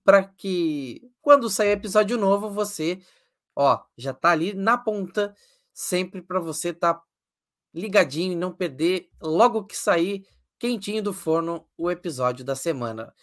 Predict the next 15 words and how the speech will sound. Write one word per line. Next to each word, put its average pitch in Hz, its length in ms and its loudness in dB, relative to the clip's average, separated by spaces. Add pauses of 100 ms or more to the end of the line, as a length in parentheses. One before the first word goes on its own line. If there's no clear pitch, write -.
(120)
A 120 140 -6
gente 135 180 -8
se - 140 -4
vê 165 320 2
mais 165 240 -2
uma 170 160 -2
vez 165 380 0 (400)
na 165 120 0
segunda-feira 165 600 0
que 170 160 -6
vem 196 460 -2
pra 208 180 6
mais 185 260 0
um 190 60 0
episódio. 165 800 2